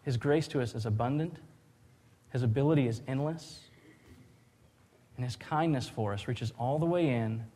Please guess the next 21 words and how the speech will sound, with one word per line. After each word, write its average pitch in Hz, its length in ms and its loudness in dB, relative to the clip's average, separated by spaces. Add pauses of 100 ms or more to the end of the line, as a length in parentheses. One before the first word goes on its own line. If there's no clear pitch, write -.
(580)
and 135 80 2
does 127 200 4
what 139 80 -2
we 135 140 2
need. 117 380 0 (200)
It 147 140 0
does 156 300 4
what 135 80 2
we've 139 160 4
asked 151 320 0
for. 101 340 -2 (1800)
And 131 100 2
so 139 200 4
in 123 100 2
all 139 240 2
of 160 100 4
these, 120 240 2
the 123 80 0
Lord 127 220 2
invades 120 600 4
us 101 580 -6